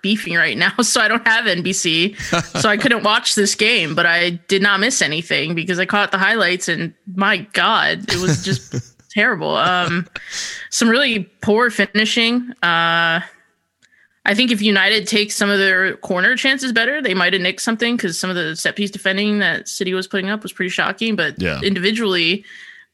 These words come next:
Speaker 1: Sterling and, and De Bruyne had some chances that they didn't put away. So just an off day, probably one of the worst Manchester derbies I've seen.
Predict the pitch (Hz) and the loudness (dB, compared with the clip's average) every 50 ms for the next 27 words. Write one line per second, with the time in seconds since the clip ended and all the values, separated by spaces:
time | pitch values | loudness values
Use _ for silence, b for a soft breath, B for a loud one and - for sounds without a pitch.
0 | _ - - - - - 196 185 180 185 190 180 180 175 165 160 151 120 170 165 | _ -12 -10 -6 -2 0 0 0 0 0 0 -2 -2 -2 -4 -4 -4 -4 -4 -4
1 | 165 170 175 175 185 185 175 180 165 - - 165 160 - 185 175 165 160 160 156 | -4 -4 -2 0 0 0 0 -2 -4 -4 -6 -8 -8 -6 -4 -2 -2 -2 -4 -6
2 | 160 170 151 - - 156 170 175 151 120 - 165 139 131 127 139 135 143 - - | -8 -6 -6 -4 -4 -2 -2 -2 -4 -4 -6 -6 -6 -4 -2 -2 -2 -2 -4 -4
3 | - 156 147 160 - 185 - - 214 196 175 160 165 175 - - - - - - | -4 -4 -4 -4 -6 -8 -6 -4 -2 -2 0 0 -2 -2 -4 -8 -14 -18 -10 -4
4 | - - 147 170 185 185 190 190 - 180 170 175 185 180 175 170 170 160 165 180 | -2 0 0 2 2 0 -2 -2 -4 -2 -2 -2 -2 -2 -2 -2 -2 -2 -2 -2
5 | 185 - - - 180 - - 190 - 196 175 180 165 175 170 156 160 156 170 - | -2 -2 -2 -2 -2 -2 -4 -6 -6 -4 -2 0 0 0 -2 -4 -4 -6 -6 -6
6 | - 175 170 170 185 202 226 | -6 -4 -4 -2 -2 -2 -2